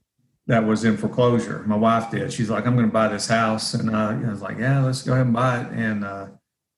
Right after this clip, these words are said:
so we bought it. And that was, like, right when we first got married, somewhere around two or three years in. I, I don't remember, maybe five years in our marriage. I've been married twenty-three years.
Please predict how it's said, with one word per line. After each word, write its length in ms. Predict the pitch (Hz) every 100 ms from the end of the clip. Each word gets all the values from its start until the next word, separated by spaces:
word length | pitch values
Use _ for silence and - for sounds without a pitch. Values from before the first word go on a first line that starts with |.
| _ _ _ _
so 140 | -
we 120 | 165 139
bought 300 | 131 143 143
it. 260 | 139 - - - -
And 100 | 123
that 140 | 131 160
was, 140 | 135
like, 180 | 120 113
right 160 | 127 160
when 140 | 151
we 100 | 135
first 320 | 135 135 135
got 240 | 123 117 104
married, 480 | 107 127 131 127
somewhere 420 | - 135 127 127 127
around 220 | 123 117
two 140 | 131
or 80 | 127
three 180 | 123 123
years 300 | 127 127 113
in. 180 | 123 123
I, 160 | 123
I 40 | 135
don't 200 | 120 104
remember, 300 | 98 104 -
maybe 220 | 139 147
five 320 | - 117 107
years 200 | 104 98
in 220 | 101 101 104
our 120 | - 107
marriage. 340 | 107 101 101
I've 80 | 123
been 140 | 127
married 260 | 117 110 107
twenty-three 400 | 120 113 120 107
years. 380 | 101 98 -